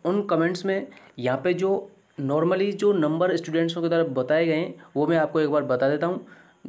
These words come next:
आपको जिससे अनुमान लग जाएगा। एक्चुअल में क्या होता है दोस्तों, कोई भी एग्जाम जो होता है उसके बाद में स्टूडेंट्स को बस यही होता है कि उनका सिलेक्शन हो जाए। हालांकि रिजल्ट आने वाला है, रिजल्ट आपका जल्दी आएगा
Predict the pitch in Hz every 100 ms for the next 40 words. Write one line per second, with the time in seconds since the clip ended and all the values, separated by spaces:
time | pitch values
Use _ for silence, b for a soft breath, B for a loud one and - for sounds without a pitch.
0 | - _ _ - 147 147 175 156 - 160
1 | 156 170 160 160 175 - 147 - 185 190
2 | 185 170 156 165 165 165 180 151 196 B
3 | B B - 165 180 165 139 165 180 180
4 | 170 151 165 151 190 - B B _ 160
5 | 170 196 185 190 202 - - - - 175
6 | 175 180 180 185 180 131 147 180 151 165
7 | 170 175 185 190 - 165 175 170 147 147
8 | 175 185 - - 135 139 135 117 - B
9 | B - 135 170 185 156 139 170 196 -
10 | - 139 165 180 180 180 180 143 165 165
11 | 160 165 156 143 165 165 147 143